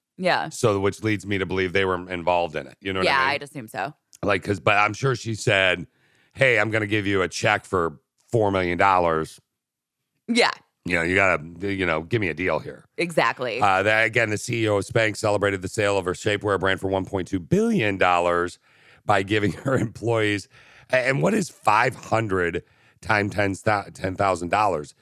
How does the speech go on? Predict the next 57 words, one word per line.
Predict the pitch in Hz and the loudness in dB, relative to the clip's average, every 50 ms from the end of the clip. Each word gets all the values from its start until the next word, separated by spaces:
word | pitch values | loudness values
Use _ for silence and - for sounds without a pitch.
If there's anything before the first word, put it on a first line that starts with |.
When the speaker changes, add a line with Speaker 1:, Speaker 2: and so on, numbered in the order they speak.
| _ _ _ _ _ | _ _ _ _ _
Speaker 2:
Correct | - - 123 127 127 | -4 -2 -2 0 0
me | 139 | 0
if | 120 - | 0 0
I'm | 95 90 90 98 | 0 0 2 0
wrong. | 104 104 95 | 0 0 0
I | 90 | 0
believe | 85 92 101 110 | 0 -2 -4 -2
that's, | 95 98 90 - | -4 -4 -4 -4
like, | 98 90 82 - _ _ _ _ _ _ _ - | -4 -6 -6 -6 _ _ _ _ _ _ _ -12
it's | - 127 - | -8 -4 -2
not | 160 117 - | -2 -2 -4
fifty | - - 123 117 - - 85 76 | -4 -2 -2 -2 -2 -2 -4 -4
million, | 78 76 71 71 69 69 | -2 -2 -4 -4 -4 -2
right? | 78 80 87 92 | 0 0 0 0
That's | - - 87 | 0 0 -2
Speaker 1:
I'm | 247 247 | -2 -2
pretty | 269 359 523 | -4 -8 -8
sure | 539 - 381 196 | -6 -4 -4 -4
it's | 127 - - | -4 -2 0
five | 175 165 156 147 147 | 2 2 2 2 -2
million. | 143 131 135 135 135 131 | -4 -6 -6 -6 -6 -4
Speaker 2:
I | 135 123 | -4 -4
think | 120 123 | -4 -4
it's | 113 92 - - | -4 -6 -6 -2
Speaker 1:
But | - 98 95 95 95 | 0 2 2 2 0
we'll, | |
Speaker 2:
five | 95 | 0
million. | 90 80 78 78 76 76 76 - - _ - | -2 -2 -4 -4 -6 -8 -10 -12 -18 _ -10
Speaker 1:
let's, | - 95 | -4 -2
Speaker 2:
Yeah, | 98 92 87 85 82 | 0 2 2 2 0
Speaker 1:
let's | 80 104 101 - | 0 -4 -4 0
Speaker 2:
five | - 101 98 95 90 | 0 2 2 2 0
hundred | 95 92 87 90 87 87 | -2 -2 -2 -4 -4 -4
Speaker 1:
double | 90 87 | -4 -4
check. | 87 90 95 | -2 -2 -2
Speaker 2:
ti-, | 95 98 | -2 -2
I, | 98 | -2
I | 101 | -2
hate | 101 110 104 - | -4 -4 -4 -4
that | 95 90 | -4 -2
we're, | 90 90 85 82 - - _ _ - - - - | -2 0 0 -2 -2 -6 _ _ -20 -20 -10 -4
I | - 110 | -2 0
hate | 107 131 127 113 101 | 0 0 -2 -2 -2
that | 113 98 | -4 -2
many | 95 101 104 101 101 | -2 -2 -2 0 -2
of | 95 90 | -2 -2
you | 90 90 | -2 -2
have | 87 82 | -2 -2
already | 87 87 87 82 | -2 -2 -2 -4
figured | - 98 92 87 87 82 | -6 -6 -6 -4 -4 -2
it | 82 85 | 0 2
out. | 87 85 82 78 _ _ _ _ _ - | 2 2 0 0 _ _ _ _ _ -6
And | 98 92 | -4 -2
Alicia | 90 90 92 92 90 - 95 | -2 0 -2 -2 -4 -4 -4
and | 85 | -2
I | 85 85 | 0 0
are, | 82 78 69 | 0 -2 -4